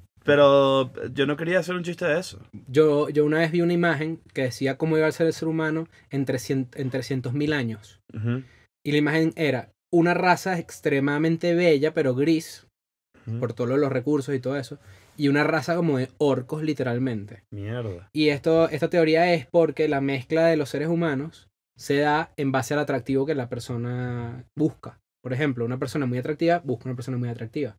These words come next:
Speaker 1: Ujú.
Speaker 2: Ese, ese tipo de mezcla hace que se empiece a separar como la gente fea cada vez con la gente más fea y la gente muy atractiva con la gente muy atractiva. Muy fácil.
Speaker 1: Puedes subir tu cerebro a el cuerpo que a ti, que, que, o sea, a, a nadie le importan ya los cuerpos.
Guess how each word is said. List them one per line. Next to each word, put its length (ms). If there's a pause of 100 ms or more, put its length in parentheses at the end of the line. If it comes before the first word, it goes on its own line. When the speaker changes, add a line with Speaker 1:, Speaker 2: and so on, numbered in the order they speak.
(160)
Speaker 1:
Ujú. 320
Speaker 2:
Ese, 320
ese 240
tipo 380
de 180
mezcla 640 (640)
hace 340
que 340 (220)
se 160
empiece 240
a 40
separar 360
como 160
la 80
gente 220
fea 180
cada 160
vez 140
con 120
la 60
gente 200
más 160
fea 340
y 40
la 120
gente 180
muy 180
atractiva 380
con 80
la 80
gente 180
muy 140
atractiva. 540
Muy 100
fácil. 260
Speaker 1:
Puedes 300
subir 460
tu 260
cerebro 580
a 300
el 180
cuerpo 360
que 80
a 40
ti, 100
que, 500
que, 100
o 80
sea, 120 (100)
a, 100
a 60
nadie 240
le 80
importan 320
ya 100
los 160
cuerpos. 720